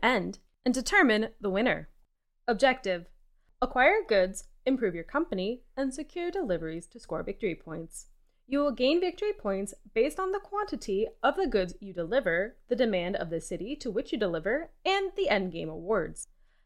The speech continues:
The company with the most victory points at the end of the game is declared the winner. Activate specialists. Specialists come in four different varieties. At the start of the game, you will only have access to your captain. As you upgrade your company, you will gain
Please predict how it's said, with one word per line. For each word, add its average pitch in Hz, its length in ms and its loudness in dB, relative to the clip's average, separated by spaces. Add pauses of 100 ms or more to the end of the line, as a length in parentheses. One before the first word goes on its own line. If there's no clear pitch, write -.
(120)
The 233 80 -2
company 254 440 0
with 247 160 -2
the 262 80 -2
most 233 280 -2
victory 381 300 -6
points 240 420 -8 (300)
at 226 120 0
the 247 100 -2
end 190 140 -2
of 175 80 -2
the 170 100 -6
game 262 360 -2 (160)
is 330 100 -8
declared 175 400 -2
the 165 60 -8
winner. 180 380 -4 (760)
Activate 302 440 8
specialists. - 840 -2 (460)
Specialists 403 600 2
come 226 380 4 (100)
in 285 140 0
four 180 260 2
different 175 280 -6
varieties. 156 600 -4 (240)
At 226 120 4
the 214 100 4
start 190 180 0
of 175 100 -4
the 175 60 -6
game, 208 440 -4
you 254 120 -4
will 285 180 4
only 269 220 2
have 392 140 4
access 226 520 6
to 226 120 -6
your 175 120 0
captain. 175 540 -4 (260)
As 262 200 4
you 262 100 0
upgrade 311 380 2
your 339 100 -10
company, 240 560 -4
you 254 140 -4
will 285 120 2
gain 285 280 0